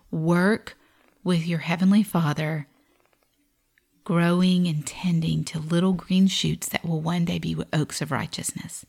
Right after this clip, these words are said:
That's what we're praying. That's what we're claiming. That's what we're standing on. But that job is a marathon, and some days are hard.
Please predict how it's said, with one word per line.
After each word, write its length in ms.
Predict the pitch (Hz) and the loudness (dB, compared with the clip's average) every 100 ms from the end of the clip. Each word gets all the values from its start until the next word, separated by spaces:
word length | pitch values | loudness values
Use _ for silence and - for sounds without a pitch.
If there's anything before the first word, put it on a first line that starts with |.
| _ _ _ _ _ _ _ _ _ - | _ _ _ _ _ _ _ _ _ -8
That's 200 | 170 - | -6 -4
what 120 | - | -2
we're 100 | 175 | -2
praying. 600 | 170 - 180 180 180 180 | -4 -2 0 2 2 0
That's 180 | 175 - | -2 -6
what 100 | - | -6
we're 80 | 180 | -6
claiming. 580 | - 185 180 175 170 165 | -2 2 4 4 2 0
That's 180 | 156 | -2
what 100 | - | -4
we're 100 | - | -4
standing 440 | 165 - 165 151 139 | -4 0 2 2 2
on. 200 | 139 143 - - - - - | 0 -2 -10 -18 -18 -10 -4
But 200 | 160 175 | -2 2
that 280 | 156 170 | 2 2
job 440 | - 175 151 147 156 - | 0 0 2 -2 -4 -4
is 160 | 160 | 0
a 60 | 156 | 0
marathon, 840 | 151 160 185 202 165 160 - 185 - - _ _ _ _ - | 0 2 2 2 0 -2 -4 -8 -12 -20 _ _ _ _ -4
and 180 | 165 160 | 0 0
some 200 | 165 156 | 0 2
days 260 | 165 170 | 2 2
are 60 | 180 | -2
hard. 500 | 185 240 190 - | -2 -2 -2 -4